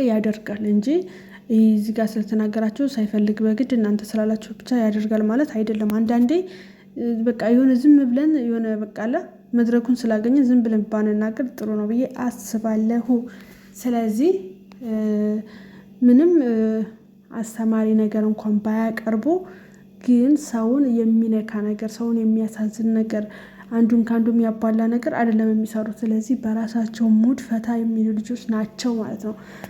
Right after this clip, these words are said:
ስለዚህም ሊያስወቅሳቸው የሚችል ነገር ምንም ነገር የለም።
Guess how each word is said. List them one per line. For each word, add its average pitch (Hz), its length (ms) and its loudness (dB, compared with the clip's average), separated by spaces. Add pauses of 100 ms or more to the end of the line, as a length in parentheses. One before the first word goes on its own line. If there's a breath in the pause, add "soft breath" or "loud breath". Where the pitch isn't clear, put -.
(220 loud breath)
ስለዚህም 285 460 6
ሊያስወቅሳቸው 254 760 -2
የሚችል 233 380 0
ነገር 226 260 -2
ምንም 233 320 4
ነገር 226 280 0 (120)
የለም። 220 380 0